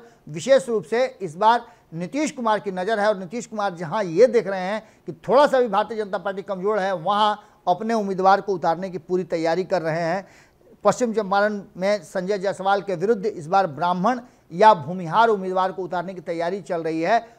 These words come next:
और देखना दिलचस्प होगा कि ये लड़ाई कैसे त्रिकोणीय बनती है। पूर्वी चंपारण की बात करें तो राधा मोहन सिंह इस बार चुनाव तो लड़ेंगे,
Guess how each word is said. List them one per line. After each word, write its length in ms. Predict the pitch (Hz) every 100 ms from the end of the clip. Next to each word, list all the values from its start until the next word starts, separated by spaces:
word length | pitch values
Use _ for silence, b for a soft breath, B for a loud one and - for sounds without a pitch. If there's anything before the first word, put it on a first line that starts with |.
| -
और 120 | 156
देखना 340 | 143 208 220 233
दिलचस्प 400 | 202 180 185 196
होगा 180 | 196 202
कि 140 | 190
ये 100 | 165
लड़ाई 320 | 170 180 196 - -
कैसे 220 | 180 220
त्रिकोणीय 600 | - 165 175 170 185 214
बनती 380 | 165 151 131 143
है। 140 | 127 - b b b _
पूर्वी 240 | 202 233 269
चंपारण 460 | 254 214 226 240
की 100 | 220
बात 220 | 214 220 220
करें 180 | 226
तो 100 | 214
राधा 260 | 208 196 202
मोहन 280 | 208 196 208
सिंह 240 | - 208 -
इस 140 | 180 165
बार 260 | 208 214 - _ _ _ _ _ _ _ _ -
चुनाव 280 | 190 214 254
तो 120 | 226
लड़ेंगे, 540 | 202 214 220 202 214